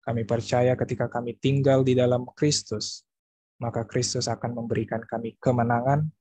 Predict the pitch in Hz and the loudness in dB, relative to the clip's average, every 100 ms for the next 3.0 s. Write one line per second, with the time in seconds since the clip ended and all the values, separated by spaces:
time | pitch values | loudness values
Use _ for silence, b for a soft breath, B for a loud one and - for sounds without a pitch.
0 | _ B B 123 117 120 113 - - 110 | _ B B -6 -2 -2 -2 -4 -2 0
1 | - 113 107 110 - 107 - _ _ _ | 0 -2 -2 -4 -6 -8 -10 _ _ _
2 | _ _ _ _ _ - 113 113 127 135 | _ _ _ _ _ 0 2 4 2 2